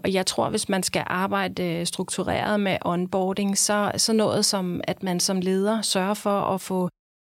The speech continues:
få lagt, øh, onboarding, øh, møder i kalenderen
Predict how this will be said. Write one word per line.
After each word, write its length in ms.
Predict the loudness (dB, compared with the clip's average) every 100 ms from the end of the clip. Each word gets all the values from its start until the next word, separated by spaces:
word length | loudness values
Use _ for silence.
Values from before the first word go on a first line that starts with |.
| -12
få 100 | -2
lagt, 440 | 0 0 -2 -8 -20 _ -6
øh, 140 | -4 -2
onboarding, 640 | -2 2 2 4 2 0 -8 -8
øh, 160 | -2 2
møder 420 | 4 4 4 2 -4 _ -4
i 60 |
kalenderen 600 | 0 2 2 2 2 2